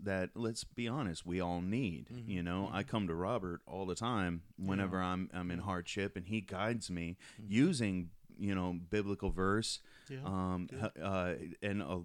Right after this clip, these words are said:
Speaker 1: lot of the reason I feel, um, this podcast has been s-, so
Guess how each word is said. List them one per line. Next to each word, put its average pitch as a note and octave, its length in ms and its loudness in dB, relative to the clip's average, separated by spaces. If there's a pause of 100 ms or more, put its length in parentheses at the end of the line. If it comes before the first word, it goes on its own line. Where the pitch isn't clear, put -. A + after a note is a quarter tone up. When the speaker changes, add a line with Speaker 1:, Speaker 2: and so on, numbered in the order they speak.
Speaker 1:
lot G#2 220 0
of A#2+ 60 2
the G2 100 0
reason F#2+ 480 0 (480)
I G#2+ 140 2
feel, F#2 460 0 (200)
um, F2 520 -2 (260)
this G#2 240 -4
podcast G2+ 540 0
has F2+ 140 -4
been F#2 160 0
s-, - 260 -4
so D#3+ 380 2